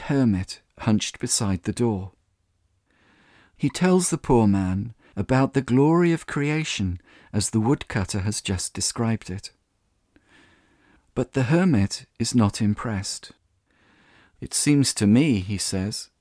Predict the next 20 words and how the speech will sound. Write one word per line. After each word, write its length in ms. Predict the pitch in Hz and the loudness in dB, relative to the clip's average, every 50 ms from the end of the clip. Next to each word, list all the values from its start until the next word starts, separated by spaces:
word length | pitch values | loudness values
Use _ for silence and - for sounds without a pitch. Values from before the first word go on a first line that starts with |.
| _ _ _ _ _ _ _ _ _ _ _ _ _ _ _ - | _ _ _ _ _ _ _ _ _ _ _ _ _ _ _ -2
"the 100 | 113 110 | 2 4
world 500 | 107 123 127 143 139 123 113 92 - - _ - | 4 6 6 4 4 2 0 0 -4 -10 _ -4
is 180 | 113 113 - 107 | -4 -2 0 0
like 280 | 117 120 117 - - | 0 0 0 0 -2
this 260 | - 139 131 - - | -2 -2 -2 -2 0
ruined 400 | 113 117 123 120 120 127 127 127 127 - - | 2 4 6 6 6 6 4 4 2 -2 -6
house. 440 | 156 139 107 98 - - - - - _ _ _ _ _ _ _ _ _ _ _ _ _ _ _ - - - _ _ - | -4 -4 -4 -6 -6 -8 -10 -12 -14 _ _ _ _ _ _ _ _ _ _ _ _ _ _ _ -20 -20 -20 _ _ -4
Once 400 | 110 120 131 127 131 127 - - | 2 4 6 6 6 4 2 -2
it 140 | 143 - - | -2 -2 -2
was 140 | 139 - | -4 -4
beautiful, 720 | - - 139 143 135 - - 127 - - 98 90 92 110 - _ _ _ _ _ _ _ _ _ - - - - - _ _ _ - | -2 0 0 0 0 0 -6 -10 -10 -10 -10 -12 -12 -16 -20 _ _ _ _ _ _ _ _ _ -20 -20 -20 -20 -20 _ _ _ -4
but 180 | 123 - - | -4 -2 -2
some 400 | - - - - 147 143 139 127 | -2 -2 0 2 4 4 4 4
vandal 640 | 98 104 135 135 147 156 156 156 131 120 110 98 95 | 4 4 4 4 4 4 4 2 2 2 2 2 0
has 240 | 104 110 92 - - | 0 -2 -2 -4 -4
crept 520 | - - - 143 127 - - - - - | -4 -2 0 0 0 0 -4 -6 -4 0
in 300 | 120 113 110 110 113 117 | 2 4 4 4 4 2
and 260 | - - 113 113 98 | 2 2 2 4 4
wrecked 400 | 101 113 120 127 - - - - | 4 2 0 0 -2 -6 -6 -4
it." 320 | 110 92 87 - - - | -4 -4 -4 -6 -12 -16